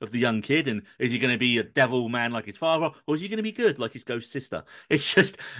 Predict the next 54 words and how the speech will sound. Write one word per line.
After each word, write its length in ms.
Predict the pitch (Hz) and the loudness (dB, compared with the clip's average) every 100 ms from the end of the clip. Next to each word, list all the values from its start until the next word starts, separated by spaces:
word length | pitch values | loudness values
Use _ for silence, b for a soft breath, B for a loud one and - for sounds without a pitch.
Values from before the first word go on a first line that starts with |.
| B - | B -2
it 200 | 170 - | 0 2
sounds 380 | - 196 190 135 | 4 6 6 8
weird 280 | 139 147 139 | 10 10 8
when 120 | 135 | 4
I 60 | |
say 160 | 135 147 | 6 6
it 60 | 147 | 6
like 160 | 147 | 4
that, 260 | 165 190 - | 4 4 2
but 140 | 139 | -4
it's 180 | 117 113 | -4 -6
such 340 | - - 147 165 | -8 -4 -2 0
a 200 | 143 131 _ - | 0 0 _ 0
dark, 340 | 131 127 123 - | 4 4 2 -4
dark 300 | - 117 104 | -2 -2 -2
show. 300 | - 101 107 - B B | -4 -2 -2 -2 B B
Some 220 | - - | 0 4
of 60 | 190 | 4
the 60 | 151 | 4
jump 200 | 175 143 | 0 0
scares 320 | - 107 98 | -2 0 0
in 80 | 104 | -6
it 80 | |
for 120 | - 123 | -8 -6
a 40 | |
T 140 | 139 | -2
V 160 | 120 127 | 0 0
show, 220 | - 101 | -2 -4
David, 300 | 101 98 107 | -4 -4 -4
honestly, 380 | 135 110 107 92 b b | -4 -4 -6 -8 b b
they're 160 | 139 151 | 2 2
up 100 | - | 2
there 140 | 131 | 0
with 160 | 123 123 | 0 0
The 80 | 117 | 0
Haunting 320 | 131 117 113 | -2 -2 -4
of 80 | 127 | -2
Hill 180 | 127 | -2
House. 320 | 113 120 - - b b b b | -2 -4 -8 -20 b b b b
And 180 | 147 | 2
it 40 | 151 | 2
had 120 | 147 | 0
some 120 | 143 | -4
brilliant 360 | 139 156 151 131 | -4 0 0 0
guest 200 | 151 - | -2 -2
stars. 240 | 107 101 | -4 -4
Bruce 280 | - 151 135 | 0 2 2
Campbell 320 | - 131 113 | 2 2 2
obviously 220 | 107 - | -2 -4
turns 260 | 113 120 107 | -6 -4 -2
up 140 | 113 | -4
in 60 | 113 | -4
one 120 | 107 | -8
episode 360 | 104 98 110 | -8 -2 0